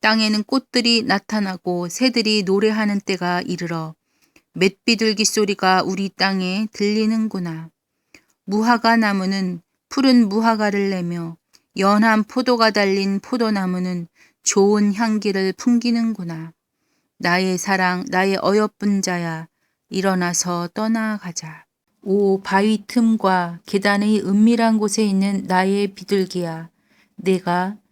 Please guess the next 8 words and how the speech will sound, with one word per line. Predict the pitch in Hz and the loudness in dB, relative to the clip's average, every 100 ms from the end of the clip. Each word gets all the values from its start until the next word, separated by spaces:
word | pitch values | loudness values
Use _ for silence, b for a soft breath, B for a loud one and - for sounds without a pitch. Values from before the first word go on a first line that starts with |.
| _ _ | _ _
네 | - 190 220 | -4 2 2
얼굴을 | 226 208 220 226 226 220 | 4 2 2 2 2 0
보게 | 220 196 196 | -2 -6 -2
하라. | 190 165 160 151 151 _ _ _ _ _ | -4 -6 -12 -14 -18 _ _ _ _ _
내 | 175 196 196 | 2 4 4
목소리를 | 185 190 220 202 202 220 220 220 | 0 -2 0 2 2 0 0 -4
듣게 | 220 214 - 226 | -8 -6 -2 -2
하라. | 196 175 165 160 | -2 -6 -10 -12